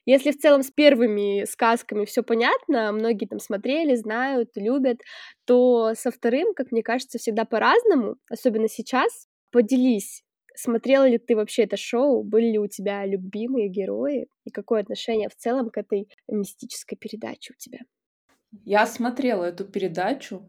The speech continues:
Speaker 2: но я ее смотрела настолько давно, что я даже не смогла вспомнить, какие это были годы.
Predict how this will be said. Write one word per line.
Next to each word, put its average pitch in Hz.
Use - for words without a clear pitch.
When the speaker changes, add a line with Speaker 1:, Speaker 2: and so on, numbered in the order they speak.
Speaker 2:
но 190
я 202
ее 202
смотрела 202
настолько 185
давно, 175
что -
я 175
даже 196
не 185
смогла 190
вспомнить, 196
какие 202
это 226
были 196
годы. 175